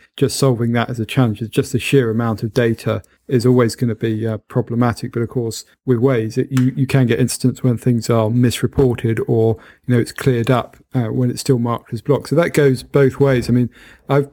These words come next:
can remember talking to Here on many occasions about this and saying, you know, they've gone after the kind of what they regard as the, uh, if you like, the macro level problems first of all, which it, it, it kind of makes sense.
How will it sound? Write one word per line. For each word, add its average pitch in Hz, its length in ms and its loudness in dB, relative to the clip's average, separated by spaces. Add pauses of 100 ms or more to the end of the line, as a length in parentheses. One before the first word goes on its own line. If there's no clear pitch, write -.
(160)
can 135 120 2
remember 123 300 2
talking 117 320 0
to 117 100 -2
Here 117 300 2
on 117 200 0
many 131 220 4
occasions 123 500 2
about 113 300 -2
this 107 240 -4
and 117 100 -4
saying, 113 320 0 (340)
you 127 80 -4
know, 110 120 0
they've 135 240 0
gone 143 180 2
after 120 280 0
the 117 80 -4
kind 123 180 -2
of 117 200 -6
what 143 140 -4
they 120 120 0
regard 117 440 0
as 113 200 0
the, 113 260 0 (240)
uh, 123 180 -8 (240)
if - 140 -12
you 117 60 -2
like, 110 200 -4
the 120 80 -2
macro 120 460 2
level 110 280 0
problems 110 720 -2 (140)
first 117 360 0
of - 80 2
all, 120 100 2
which - 380 -4
it, - 160 -8
it, - 240 -6
it 175 80 -2
kind 165 160 4
of 131 80 6
makes 131 320 2
sense. 117 500 -2